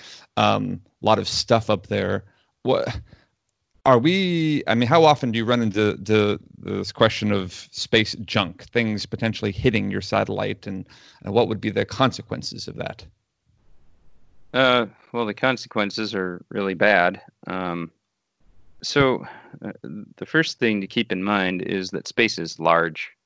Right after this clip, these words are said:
Speaker 2: like, really large, like, impossibly large. You cannot fathom how much cubic volume there is up in space. And the chances of two objects running into each other are absolutely minuscule. Uh,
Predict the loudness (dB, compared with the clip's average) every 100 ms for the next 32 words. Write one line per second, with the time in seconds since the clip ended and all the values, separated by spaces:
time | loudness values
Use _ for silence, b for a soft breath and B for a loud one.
0 | _ -8 -8 -14 -12 -6 -6 -4 -4 0
1 | 0 -2 -6 -6 -6 -2 -2 2 4 2
2 | 0 -8 -6 -4 -4 -6 -8 -10 -10 -6
3 | -4 -4 -6 0 2 2 -2 -8 -16 _
4 | _ _ -6 -4 -4 -6 -8 -14 _ -10
5 | -4 -2 -2 -4 _ -8 0 2 2 -2
6 | -10 -12 -16 -10 -6 -4 -6 -6 -8 -6
7 | -6 -4 -4 -4 -2 -2 -2 -6 -10 b
8 | b b b _ _ -2 0 0 0 2
9 | 2 0 -6 -8 -6 0 4 4 2 -2
10 | -4 -6 -4 -4 -6 -6 -6 -6 -4 -2
11 | 0 -2 -2 -4 -2 -4 -6 -10 -4 -4
12 | -2 -4 -2 -2 -2 -4 -4 -4 -4 -4
13 | -4 -4 -6 -12 _ _ _ _ _ _
14 | _ _ _ 2 4 2